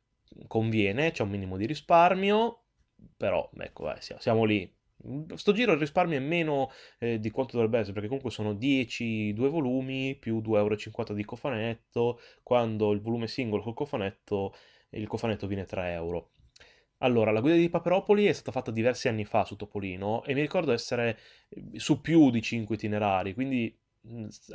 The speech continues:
la guida da sola sarà bella corposa. Se poi inseriscono anche tutte le storie, ho il dubbio che nelle duecento pagine segnalate per il prodotto non ci stiano tutti gli itinerari e tutte le storie che avevano fatto ai tempi.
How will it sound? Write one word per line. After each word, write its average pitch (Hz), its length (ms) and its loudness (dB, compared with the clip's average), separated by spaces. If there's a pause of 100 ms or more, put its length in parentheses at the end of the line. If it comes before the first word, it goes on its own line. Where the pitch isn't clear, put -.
la 143 160 10
guida 165 240 8
da 156 80 6
sola 165 260 2
sarà 120 200 2
bella 107 220 2
corposa. 92 640 -6 (460)
Se - 180 0
poi 214 140 6
inseriscono 147 420 0
anche 123 200 -4
tutte 151 260 -2
le 147 100 2
storie, 175 800 2
ho 170 180 6
il 151 180 2
dubbio 160 460 2
che 143 460 0
nelle 117 220 -2
duecento 170 500 -2
pagine 127 640 0 (400)
segnalate 110 920 2 (220)
per 110 120 -4
il 104 100 -2
prodotto 131 720 0
non 170 260 -2
ci 151 180 -4
stiano 104 800 -2
tutti 104 380 -10
gli 92 140 -6
itinerari 101 840 0
e 104 180 -6
tutte 107 320 -8
le 101 100 -2
storie 101 260 -6
che - 80 -12
avevano 101 200 -8
fatto - 260 -10
ai 92 60 -10
tempi. 87 480 -14